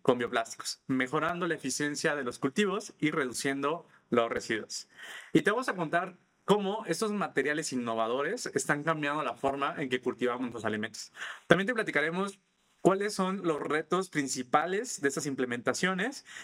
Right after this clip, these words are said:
y además vamos a explorar algunos casos de éxito que son, la verdad, bastante inspiradores sobre cómo algunas empresas han implementado bioplásticos en la cadena de producción de alimentos. Y pues, te damos la bienvenida, Sabi, como siempre, a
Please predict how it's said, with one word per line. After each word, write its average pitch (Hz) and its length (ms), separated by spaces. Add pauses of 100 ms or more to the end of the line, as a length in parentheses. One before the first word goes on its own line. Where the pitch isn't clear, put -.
(120)
y 226 80
además 254 280
vamos 294 220
a - 40
explorar 180 280
algunos 208 300
casos 185 460
de 175 80
éxito 185 460 (360)
que 147 100
son, 180 260
la 160 120
verdad, 156 340
bastante 151 480
inspiradores 139 760 (200)
sobre 143 320
cómo 185 400 (240)
algunas 160 300
empresas 175 480
han 147 100
implementado 147 440
bioplásticos 151 760
en 123 100
la 120 140
cadena 135 500 (640)
de 135 220
producción 117 380
de 113 60
alimentos. 104 540 (360)
Y 175 80
pues, 196 420 (320)
te 170 80
damos 202 180
la 208 100
bienvenida, 151 340
Sabi, 165 280
como 127 200
siempre, 160 560
a 160 340